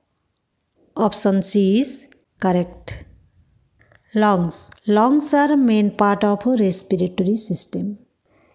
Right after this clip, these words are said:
Its main job is to move fresh air into the body and remove waste gases.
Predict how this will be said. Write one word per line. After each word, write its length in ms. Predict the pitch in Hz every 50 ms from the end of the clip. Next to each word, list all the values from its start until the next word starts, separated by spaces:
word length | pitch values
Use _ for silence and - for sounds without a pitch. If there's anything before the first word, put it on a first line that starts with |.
| _ _ _
Its 360 | 247 247 226 240 - - -
main 400 | 247 240 240 254 269 277 285 262
job 280 | 285 285 285 285 277 285
is 400 | 285 302 302 302 - - - - - _ _ - - - -
to 80 | 233 220
move 340 | 214 214 226 254 269 269 262 - - -
fresh 320 | - 269 269 254 262 -
air 420 | 285 277 277 277 285 294 302 302 - - - _ _ _ - -
into 320 | - 220 208 196 - 208 202
the 160 | 175 202 196
body 440 | 175 190 185 175 165 180 190 - - _ _ _ _ _ _ _ _ _ _ _ _ _ -
and 260 | 214 202 202 196 180
remove 520 | 202 190 214 214 214 220 240 262 269 254 -
waste 440 | - 220 208 202 196 196 190 190 -
gases. 800 | 180 175 185 190 185 - - 202 196 202 - - - - -